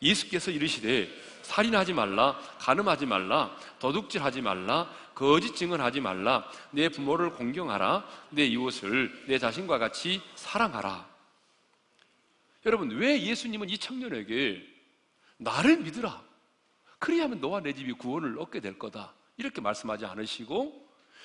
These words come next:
계명을 지키라고 말씀하셨을까요? 그것은 율법적인 구원관을 가지고 있는 이 젊은 관원에게 스스로 자기 자신을 돌아보도록 하기 위함이었습니다.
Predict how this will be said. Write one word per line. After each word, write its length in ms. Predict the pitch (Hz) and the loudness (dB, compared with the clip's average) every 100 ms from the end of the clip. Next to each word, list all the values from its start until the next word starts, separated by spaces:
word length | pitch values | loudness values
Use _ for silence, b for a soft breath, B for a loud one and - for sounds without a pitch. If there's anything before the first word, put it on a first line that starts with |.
| B - | B -8
계명을 520 | - 117 202 285 294 | -4 -2 0 0 -2
지키라고 420 | 285 - 208 160 | -4 -2 -2 0
말씀하셨을까요? 1000 | 107 101 110 92 101 - - - - _ _ _ _ _ _ _ _ _ _ _ - | -2 -2 -6 -10 -12 -12 -16 -20 -20 _ _ _ _ _ _ _ _ _ _ _ -10
그것은 520 | 185 165 135 139 92 - _ B B B | -4 -4 -4 -6 -8 -18 _ B B B
율법적인 720 | 220 269 285 269 226 214 208 | -4 -2 -2 -2 -4 -6 -6
구원관을 520 | 139 151 247 214 190 | 0 0 2 -2 -2
가지고 480 | 175 - 156 175 180 | -2 -2 -2 -2 -4
있는 180 | 170 151 | -2 -6
이 160 | 135 165 | -6 -6
젊은 440 | - 107 123 151 | -6 -6 -4 -4
관원에게 720 | - 104 107 101 90 110 101 87 - _ _ _ B B B B | -4 -6 -4 -4 -2 0 0 -4 -18 _ _ _ B B B B
스스로 520 | - 311 - 247 247 | -6 -4 -4 -4 -4
자기 280 | - 127 196 | -6 -6 -4
자신을 460 | 147 - 151 147 | -4 -4 -6 -6
돌아보도록 760 | 147 117 165 202 190 180 175 185 | -4 -2 0 0 -2 -4 -6 -8
하기 180 | 170 | -10
위함이었습니다. 680 | 101 95 147 131 - 104 | -8 -8 -8 -8 -10 -14